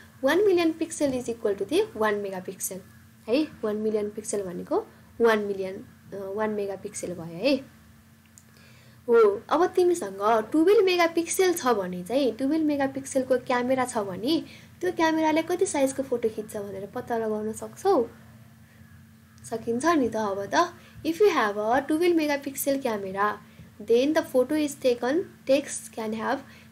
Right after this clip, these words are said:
maximum twelve into यति, होइन? वान मिलियन हुनु पर्यो, यति मिलियन पिक्सलको, उम्, फोटो खिच्नु पर्यो त्यसले, होइन?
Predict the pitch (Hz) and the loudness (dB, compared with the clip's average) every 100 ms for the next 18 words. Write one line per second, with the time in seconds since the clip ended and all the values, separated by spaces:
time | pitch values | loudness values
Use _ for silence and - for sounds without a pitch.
0 | - 247 269 330 339 480 - - - - | -8 -8 -2 0 2 2 -2 -20 -20 -20
1 | - 277 269 302 311 302 269 269 370 453 | -8 -2 0 2 2 2 0 2 2 0
2 | - - - 339 370 381 - - - - | -12 -16 -6 0 2 0 -6 -20 -20 -20
3 | - - _ - 254 339 440 277 262 294 | -20 -20 _ -8 -2 0 2 2 2 2
4 | 302 302 294 262 254 262 262 277 - - | 4 2 2 0 0 2 2 0 -4 -20
5 | - - - - - - _ - - - | -20 -20 -20 -20 -20 -20 _ -20 -20 -16
6 | - 247 254 254 247 262 247 269 - 254 | -8 -6 -4 -4 0 0 -2 -6 -2 0
7 | 254 254 240 220 - - 214 208 214 - | 2 4 4 2 -2 -10 -12 -10 -12 -16
8 | - - - - 262 262 269 254 254 240 | -20 -20 -10 -2 0 -2 -4 -4 0 2
9 | 226 226 226 - 240 240 - 247 339 | 2 2 0 -2 -6 -6 -6 -4 -4